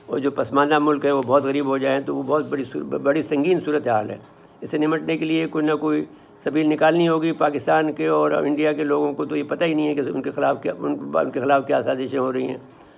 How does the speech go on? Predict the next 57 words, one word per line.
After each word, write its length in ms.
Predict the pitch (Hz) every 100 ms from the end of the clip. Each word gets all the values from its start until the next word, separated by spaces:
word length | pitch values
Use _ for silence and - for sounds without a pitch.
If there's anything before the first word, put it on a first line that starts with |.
| - - -
तो 320 | 156 160 165
इसको 320 | 180 - 175
ये 180 | 170 170
देखना 320 | 151 165 180
चाहिए 240 | 160 160 160
उनको 340 | 151 147 156
कि 100 | 143
ये 120 | 151
तो 140 | 156 156
लगे 180 | 151 156
हुए 160 | 160
हैं 60 | 147
आपस 200 | 147 139
में 80 | 147
लड़ाई 180 | 147 147
झगड़ों 260 | 135 147
में, 160 | 147 156
लेकिन 680 | - - - - - - 143
ये 100 | 143
देखना 260 | 165 170
चाहिए 220 | 151 165 156
दुनिया 300 | 151 165 165
में 120 | 156
क्या 180 | 160 156
हो 180 | 143
रहा 140 | 143 143
है, 80 | 160
वो 440 | 143 151 156 151
पाकिस्तान 560 | 151 151 151 151 143 143
को 220 | 143 143
और 100 | 143
इंडिया 300 | 143 147 143
को 340 | 143 143 139
और 100 | 139
दू-, 260 | 120 156 -
जापान 460 | 135 135 147 139 135
को 380 | 139 135 135 - - - - -
और 100 | 147
दूसरे 280 | 135 143 156
ममालिक 380 | 147 143 139 143
को 100 | 143
क्या 160 | 147
नुकसान 360 | 143 131 139 139
पहुँचा, 240 | 131 -
पहुँचा 380 | - - 127 135
सकता 300 | 131 123 131
है। 120 | - - - - - _ 135
नाज़रीन 220 | 147 151
कराम, 160 | 160
इसके 160 | 156 156
बाद 180 | 147 151
इजाज़त 320 | 143 156 151
लेते 220 | 147 156
हैं। 60 | 151
अल्लाह 200 | 139 131
हाफ़िज़। 240 | 131 135
ये 220 | 143 143